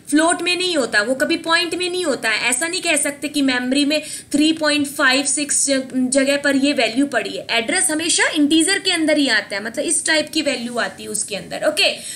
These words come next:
तो चलिए अब हमने ये थोड़ी सी चीज की है। अब मेरा ये मैं बता क्यों रही हूँ आपको, अब आपको यहाँ वो चीज clear होगी।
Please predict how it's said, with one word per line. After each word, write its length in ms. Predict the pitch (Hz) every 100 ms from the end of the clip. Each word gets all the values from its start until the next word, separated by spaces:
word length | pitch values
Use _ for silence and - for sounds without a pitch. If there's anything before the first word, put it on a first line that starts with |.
| -
तो 80 | 302
चलिए 480 | 302 302 226 202 190 - - -
अब 120 | 330
हमने 240 | 359 359 370
ये 100 | 370 349
थोड़ी 300 | 359 392 381
सी 140 | 359
चीज 280 | - 311 285
की 180 | 285 277
है। 100 | 277
अब 60 | 302
मेरा 220 | 359 381
ये 200 | 359 381
मैं 180 | 359 277
बता 300 | 269 269 339 359
क्यों 140 | 349
रही 160 | 254 208
हूँ 140 | 208
आपको, 260 | 180 - -
अब 200 | 254 277
आपको 240 | 269 311
यहाँ 380 | 285 220 294 339
वो 120 | 320 294
चीज 300 | 269 254 -
clear 340 | 233 202 185
होगी। 280 | 185 180